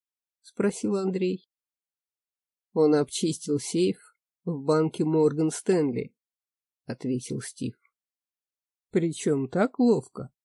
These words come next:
что его долго не могли найти». «Так», Терентьев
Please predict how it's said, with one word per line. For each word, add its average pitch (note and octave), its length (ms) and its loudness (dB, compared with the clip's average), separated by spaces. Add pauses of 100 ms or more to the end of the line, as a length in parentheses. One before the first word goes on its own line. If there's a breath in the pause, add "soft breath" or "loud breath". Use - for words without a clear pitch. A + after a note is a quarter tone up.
(300)
что - 260 -4
его C3+ 200 2
долго F3 380 2
не D3 140 4
могли C#3 380 0
найти». F3 500 -2 (1700)
«Так», C#3 840 -6 (800)
Терентьев D3+ 600 -2